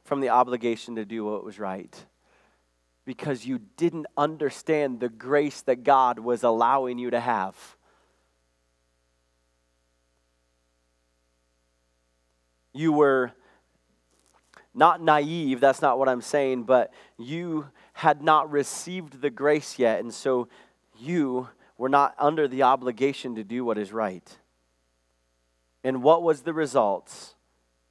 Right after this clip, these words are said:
I love this. And what were the results? You are now of the shames,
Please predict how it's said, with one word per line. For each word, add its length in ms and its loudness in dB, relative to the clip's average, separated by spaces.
I 100 -8
love 280 2
this. 220 0
And 180 -4
what 240 4
were 140 0
the 100 -2
results? 580 -2
You 180 0
are 80 6
now 340 4
of 180 0
the 80 -2
shames, 840 -4